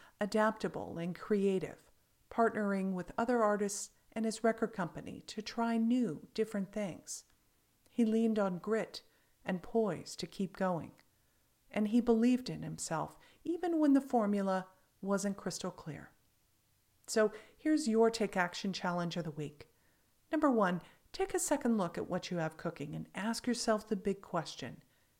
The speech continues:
"Am I standing ten toes down?" If you're on the fence, move that goal to another page. Keep it in the parking lot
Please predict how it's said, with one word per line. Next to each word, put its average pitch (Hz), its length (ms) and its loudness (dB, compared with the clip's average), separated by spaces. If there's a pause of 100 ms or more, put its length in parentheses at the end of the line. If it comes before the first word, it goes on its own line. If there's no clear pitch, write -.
(200)
"Am 226 120 -8
I 294 120 -4
standing 285 440 4
ten 262 260 2
toes 247 280 -2
down?" 226 380 -4 (720)
If 349 180 -8
you're 285 120 2
on 269 120 6
the 247 60 4
fence, 240 520 0 (460)
move 311 300 2
that 233 260 2
goal 196 420 0 (260)
to 226 120 -4
another 190 320 0
page. - 480 -12 (320)
Keep 339 240 0
it 311 100 4
in 277 100 6
the 269 60 8
parking 185 420 2
lot - 380 -12